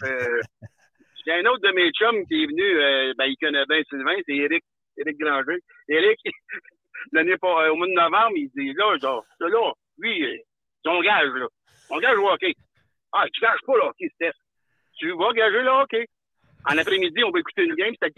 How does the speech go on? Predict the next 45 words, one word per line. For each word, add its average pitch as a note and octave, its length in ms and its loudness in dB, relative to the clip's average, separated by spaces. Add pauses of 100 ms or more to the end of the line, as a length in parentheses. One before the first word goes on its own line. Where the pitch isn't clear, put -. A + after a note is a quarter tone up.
(100)
Canadien E3+ 240 -2
qui E3 120 -10
jouait. D#3 240 -4 (680)
Fait A#2+ 60 -10
que F#3 80 -2
là, B3+ 140 4
il A3+ 40 -4
y E3+ 60 2
a D3+ 80 0
trois, C4+ 240 -4
quatre F#3 240 -6
gangs G#3+ 200 2
qui E3+ 220 -12
jouent G3 180 -2
en E3 60 2
parallèle. D#3+ 480 2
Fait B2 100 -8
que C#3 80 -14
je D3 60 -14
dis, « A#2+ 100 -18
Garde, F3 220 0
on C3+ 80 -4
va C#3+ 80 -6
gager. D3 400 -2 (480)
Cent C4+ 120 4
pesos, A#3+ 440 2
cent C4+ 100 2
pesos, A3+ 380 2
cent C4 140 0
pesos, A3 280 0
cent A3 120 -2
pesos. A3 320 0 (260)
Choisis C4+ 300 0
l'équipe B3+ 280 2
que A3 100 0
tu F3 140 -8
veux. » « G3 140 4 (480)
Ah, A3 140 4
je - 40 -4
vais F#3+ 120 4
prendre G#3+ 240 2
tel, A#3+ 160 4
tel, A3+ 180 4
tel, G3+ 220 2
tel. » F#3 240 2